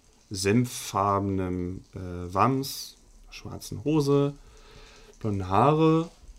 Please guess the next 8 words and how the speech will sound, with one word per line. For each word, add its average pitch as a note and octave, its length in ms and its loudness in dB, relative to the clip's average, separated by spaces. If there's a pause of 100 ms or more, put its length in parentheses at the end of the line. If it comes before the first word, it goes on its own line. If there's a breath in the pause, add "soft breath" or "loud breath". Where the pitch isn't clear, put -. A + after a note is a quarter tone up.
Ähm, F#2 680 -4 (220)
was - 140 -10
auch F#2+ 160 -2
auffällt, G2+ 400 -2
ist, - 200 -10
dass - 140 -8
er F2+ 360 -2
irgendwie, F2 680 -6